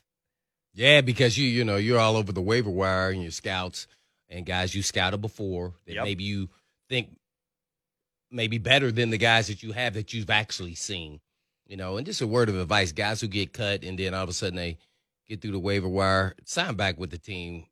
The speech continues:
Speaker 1: that you, you, you know, you've worked with. They know you the best.
Speaker 2: Mm-hmm.
Speaker 1: You know, don't get emotional and think, "Oh, man, I'm gonna go to the other team. They offer me a few more dollars." And,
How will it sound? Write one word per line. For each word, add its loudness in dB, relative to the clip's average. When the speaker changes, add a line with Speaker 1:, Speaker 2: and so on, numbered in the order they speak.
Speaker 1:
that -14
you, -12
you, -14
you -20
know, -18
you've -18
worked -10
with. -10
They -2
know 0
you -2
the -2
best. -4
Speaker 2:
Mm-hmm. -20
Speaker 1:
You -18
know, -14
don't -8
get -2
emotional -2
and -8
think, -6
"Oh, -2
man, -4
I'm -4
gonna -10
go -4
to -6
the -4
other -6
team. -10
They -8
offer -8
me -8
a -6
few -14
more -10
dollars." -4
And, -14